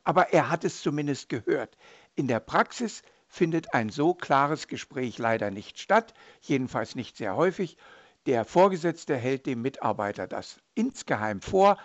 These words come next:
und das Verhältnis schaukelt sich unangenehm auf und der Mitarbeiter sagt eines Tages: „Der hat was gegen mich, ich verstehe gar nicht, ich mach gar nichts falsch,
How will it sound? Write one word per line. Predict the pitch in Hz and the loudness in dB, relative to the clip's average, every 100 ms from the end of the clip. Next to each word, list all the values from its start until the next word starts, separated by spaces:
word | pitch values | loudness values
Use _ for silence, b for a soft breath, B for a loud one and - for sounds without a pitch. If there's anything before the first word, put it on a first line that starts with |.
| B B B _ - | B B B _ -2
und | 147 135 - - | 0 0 -10 -12
das | 117 | -12
Verhältnis | - 123 113 143 143 | -6 -4 -2 -2 -6
schaukelt | - 135 147 151 135 | 0 4 4 2 -4
sich | - 110 - | -8 -12 -2
unangenehm | 156 143 131 113 113 107 | 0 2 0 -2 -4 0
auf | - 165 190 - b b - | 6 6 6 0 b b -8
und | 135 | -2
der | 127 | 0
Mitarbeiter | 139 196 180 160 151 147 | 0 2 4 6 6 4
sagt | 127 135 139 - | 2 2 2 0
eines | 135 123 - | -2 -2 -2
Tages: | 113 113 117 - B B | 0 0 -2 -10 B B
„Der | 151 113 | 0 4
hat | 170 - - | 4 2 4
was | 165 - | 2 2
gegen | 165 151 151 | 2 2 2
mich, | 139 139 - B - | -2 -2 -8 B -10
ich | 170 | -4
verstehe | 135 - 208 190 | -2 -2 -2 2
gar | 170 143 | 4 6
nicht, | 139 120 | 4 -2
ich | - | -4
mach | - 170 - | -2 -2 0
gar | 139 | 0
nichts | 135 - | 0 -4
falsch, | - 127 135 - | -4 -2 -2 -8